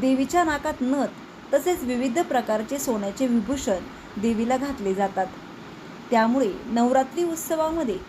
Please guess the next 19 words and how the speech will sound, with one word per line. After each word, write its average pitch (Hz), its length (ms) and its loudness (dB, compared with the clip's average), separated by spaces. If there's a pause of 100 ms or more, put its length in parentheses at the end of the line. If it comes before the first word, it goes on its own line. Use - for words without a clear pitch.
(320)
देवीचे 262 500 2
वेगवेगळे 254 540 0
रूपे 226 360 -2
भक्तांना 269 480 0
पाहावयास 269 600 -2
मिळते. 185 560 -4 (960)
वैष्णोदेवी 302 640 4
मातेचा 302 560 -2
मंदिर 262 360 2
परिसर 214 480 -2 (460)
हिरवाईने 233 500 4
नटलेला 277 460 2
असल्यामुळे 220 560 0 (500)
या 233 120 4
ठिकाणी 294 440 0
येण्यासाठी 220 560 0 (480)
भाविक 247 360 2
भक्तांना 302 440 0
आकर्षित 196 440 -2